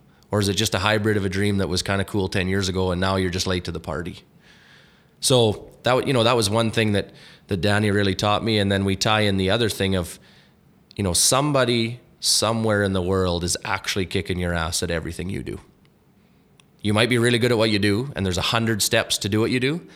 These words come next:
But if you broke that down into those hundred steps, there's someone doing it better than you. So can you, can you get your team and yourself to be humble enough to always learn and to always be looking for that group that's doing it better than you are?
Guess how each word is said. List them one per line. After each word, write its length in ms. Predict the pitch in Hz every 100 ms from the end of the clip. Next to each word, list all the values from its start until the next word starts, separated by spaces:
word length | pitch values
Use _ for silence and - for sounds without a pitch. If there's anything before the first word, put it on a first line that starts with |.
| - -
But 100 | -
if 100 | 101
you 80 | 107
broke 300 | 92 113 117
that 200 | 123 87
down 260 | 101 104 104
into 140 | 98
those 200 | 92 90
hundred 420 | - 104 98 98
steps, 540 | - 104 90 - - - - - - _
there's 220 | 110 98
someone 340 | - 110 104 95
doing 180 | 98 92
it 80 |
better 240 | 90 87 82
than 140 | -
you. 140 | - - _ - - - -
So 160 | 120 98
can 180 | 104
you, 180 | 110 120 - - _
can 160 | - 110
you 120 | 117
get 260 | 107 120 117
your 160 | 117
team 480 | 104 - 120 117 104
and 100 | 98
yourself 800 | 95 92 - 101 82 107 - - - - _ -
to 100 | 98
be 140 | 95
humble 380 | 87 107 104 98
enough 280 | 95 92 -
to 100 | 101
always 480 | - 92 98 98 87
learn 440 | 95 92 107 170 - - - - _ _ _ -
and 160 | 98
to 80 | 98
always 460 | - - 107 104 90
be 140 | 95
looking 380 | 95 95 - 90
for 140 | 82 85
that 220 | 82 90
group 240 | 95 92 -
that's 160 | -
doing 180 | 95 92
it 100 | 76
better 240 | 85 90
than 120 | 87 85
you 180 | 95
are? 260 | 110 156